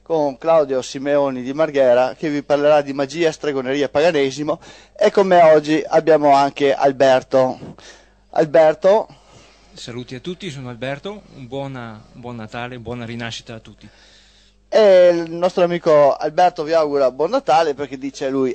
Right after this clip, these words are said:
Speaker 1: "A me le feste sono feste e tutte le feste mi fanno piacere". Naturalmente a tutti quelli che lavorano fa piacere essere a casa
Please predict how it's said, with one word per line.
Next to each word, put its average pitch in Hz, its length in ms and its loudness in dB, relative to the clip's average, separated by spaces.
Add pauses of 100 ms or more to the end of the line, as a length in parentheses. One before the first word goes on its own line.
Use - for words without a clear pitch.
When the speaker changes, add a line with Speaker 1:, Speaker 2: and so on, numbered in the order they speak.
Speaker 1:
"A 120 100 -4
me 143 280 -2
le 165 160 -2
feste 135 440 -2
sono 147 320 -2
feste 120 480 -4
e 190 160 -6
tutte 139 260 -6
le 156 100 0
feste 104 440 -8
mi 117 140 -12
fanno 107 300 -8
piacere". 113 680 0 (280)
Naturalmente 135 680 -4
a - 40 -10
tutti 135 240 -8
quelli 131 220 -4
che 143 100 -4
lavorano 123 420 0
fa 123 140 -10
piacere 110 580 -8
essere 120 380 -12
a - 20 -20
casa 107 500 -8